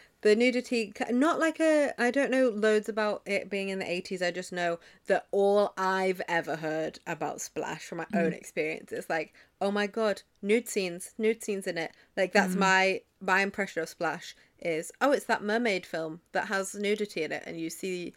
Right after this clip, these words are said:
Speaker 1: that
Speaker 2: Mm.
Speaker 1: lovely lady's bum." Um, an amazing thing that I only remembered a few minutes ago, and I think
Speaker 2: <laughs>
Speaker 1: is what put Splash back on my radar a couple of years ago,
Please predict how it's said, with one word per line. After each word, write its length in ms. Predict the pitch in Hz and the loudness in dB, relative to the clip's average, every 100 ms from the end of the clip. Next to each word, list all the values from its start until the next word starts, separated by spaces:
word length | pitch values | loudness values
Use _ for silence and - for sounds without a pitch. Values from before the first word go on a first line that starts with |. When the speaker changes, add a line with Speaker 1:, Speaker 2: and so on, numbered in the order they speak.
| _ _ _ | _ _ _
Speaker 1:
that 140 | 202 | 2
Speaker 2:
Mm. 20 | 208 | 4
Speaker 1:
lovely 240 | 202 175 | 2 0
lady's 320 | 165 170 175 | 0 -2 -4
bum." 240 | - 160 165 - - _ | -4 -4 -6 -16 -20 _
Um, 260 | 190 185 180 - | 0 0 0 0
an 120 | 190 | 2
amazing 600 | 196 202 208 247 262 262 | 2 4 6 6 4 0
thing 340 | - 190 190 185 | 0 0 -2 -6
that 140 | 180 | -4
I 280 | 170 175 175 | 0 2 2
only 260 | 180 180 185 | 0 -2 -2
remembered 540 | 180 170 170 165 160 | -2 -2 -2 -2 -2
a 80 | - | -10
few 220 | - 175 | -8 -6
minutes 260 | 165 165 - | -4 -4 -4
ago, 220 | 165 160 | -2 0
and 80 | 180 | 0
I 100 | 165 | 0
think 280 | 202 208 196 | 0 0 -2
Speaker 2:
<laughs> 20 | |
Speaker 1:
is 120 | 202 | 0
what 240 | 196 - - | 0 0 -4
put 180 | - | -8
Splash 320 | - - 180 - | -4 -2 -2 -2
back 180 | 175 - | -8 -6
on 100 | 165 | -6
my 100 | 160 | -4
radar 320 | 165 165 151 | -2 -2 -4
a 40 | |
couple 240 | - 151 156 | -8 -6 -4
of 80 | |
years 200 | 156 160 | -2 -2
ago, 240 | - 131 | -2 -6